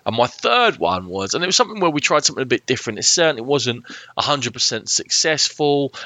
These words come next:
There was a lot of effort went into it, but it was our battle report for Virgin Queen, where I went round and taught five different people the learning game of Virgin Queen, taking two and a half hours each.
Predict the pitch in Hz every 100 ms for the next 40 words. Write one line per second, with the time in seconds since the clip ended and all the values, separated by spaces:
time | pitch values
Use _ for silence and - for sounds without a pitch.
0 | - 131 117 127 147 127 - 139 - 131
1 | 117 113 - 151 143 - 92 78 113 113
2 | 123 135 127 - - 160 - 135 - 135
3 | 110 - 98 110 107 101 98 90 127 107
4 | 80 78 _ _ _ - _ - 107 107
5 | 113 127 - 120 107 101 - 135 - -
6 | 127 123 110 120 117 120 120 101 95 98
7 | 110 123 104 92 92 87 95 90 - 92
8 | 87 107 101 - 120 104 98 104 92 87
9 | 98 87 -